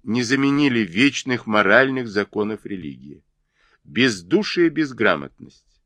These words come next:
Так бы я определил главные болезни нашей медицины. Далее привел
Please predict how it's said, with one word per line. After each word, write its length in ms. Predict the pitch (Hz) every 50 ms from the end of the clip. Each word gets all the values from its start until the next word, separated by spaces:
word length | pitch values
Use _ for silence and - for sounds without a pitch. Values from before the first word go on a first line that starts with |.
| _
Так 260 | - 123 139 135 104 90
бы 120 | 82 87
я 180 | 80 78 76 73
определил 680 | - - 76 73 65 78 76 76 110 165 180 185 _ _ _ _ _ _ _ _
главные 580 | - 67 73 78 92 117 143 147 147 147 147 147
болезни 640 | 123 92 90 82 73 73 92 123 131 123 131 131
нашей 480 | 123 101 80 82 92 95 - - 110 101
медицины. 720 | 90 80 85 87 92 87 - _ - - 71 64 60 62 _ _ _ _ _ _ _ _ _ _ _ _ _ _ _ _ _ _ _ _ _ _ _ _ _ _ _ _ -
Далее 280 | - 123 147 151 147
привел 500 | 135 - 123 117 117 131 127 120 113 -